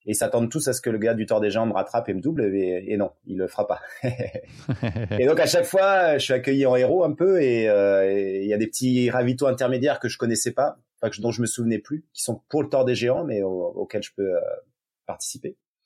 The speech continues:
Et ouais, à la Barma, il y a un superbe accueil, et puis surtout à Nîmes, euh, la, la Grouba, là, là, euh, pff, je les entends, les, je les entends, les bénévoles et les supporters, mais, euh, un kilomètre avant. Et là, je sais pas, il y a, pff,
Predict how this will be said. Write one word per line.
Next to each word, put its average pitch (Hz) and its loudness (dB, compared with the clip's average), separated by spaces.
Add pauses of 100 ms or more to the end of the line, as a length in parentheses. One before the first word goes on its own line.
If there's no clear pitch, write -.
(500)
Et 98 0
ouais, 117 4
à 98 2
la 107 2
Barma, 110 2
il - 0
y 107 -2
a 98 -2
un 92 -4
superbe 110 -2
accueil, 131 0
et 104 -2
puis 101 -4
surtout 120 -4
à 110 2
Nîmes, 123 0
euh, 98 4
la, 90 2
la 90 0
Grouba, 104 0
là, 139 -2 (640)
là, 117 2
euh, 87 0
pff, - -18 (140)
je 101 -6
les 127 2
entends, 156 0
les, 120 2
je 95 -4
les 113 0
entends, 127 0
les 120 0
bénévoles 113 2
et - 2
les 101 0
supporters, 117 -2
mais, 95 0
euh, 82 0 (100)
un 120 -2
kilomètre 117 -2
avant. 107 0 (800)
Et 104 0
là, 135 2
je 131 -2
sais 127 -4
pas, 110 2
il 107 2
y 92 2
a, 78 2
pff, - -14